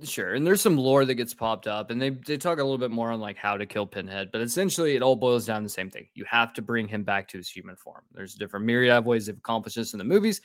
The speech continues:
but you have to bring Pinhead back into his Captain Elliot, his, uh, his human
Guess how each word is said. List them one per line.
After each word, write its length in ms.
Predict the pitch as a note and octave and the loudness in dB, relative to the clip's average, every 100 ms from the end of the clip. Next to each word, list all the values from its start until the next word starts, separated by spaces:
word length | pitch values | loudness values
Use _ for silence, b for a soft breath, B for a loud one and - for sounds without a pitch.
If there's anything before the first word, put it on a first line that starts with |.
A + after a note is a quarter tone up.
| B B | B B
but 100 | - | -12
you 60 | A2 | -8
have 260 | A2+ A#2 A#2 | -2 -2 -2
to 80 | A2+ | -10
bring 680 | - A2+ A#2 A#2+ A#2+ A#2 A#2 b b _ | -10 -6 -2 0 2 0 -2 b b _
Pinhead 560 | B2 B2 A#2 A#2 G#2 - _ _ _ _ | 0 0 2 0 -2 -6 _ _ _ _
back 260 | A#2 A2+ A#2+ | 6 6 6
into 240 | C#3+ C#3+ | 0 2
his 160 | C#3 B2 | 0 0
Captain 420 | - A#2+ A#2 A2+ | 0 0 0 -4
Elliot, 680 | - A2 A2+ A2+ G#2+ G2+ - _ _ _ _ _ _ | -4 -2 0 0 -2 -4 -10 _ _ _ _ _ _
his, 400 | - B2+ B2 - - | -2 0 2 -2 -8
uh, 80 | F2 - C3+ | -12 -10 -2
his 420 | C3+ C3 A#2 A#2+ | 0 2 0 -6
human 680 | C3 B2 E3 E3 D3 C#3 | -6 0 4 6 4 4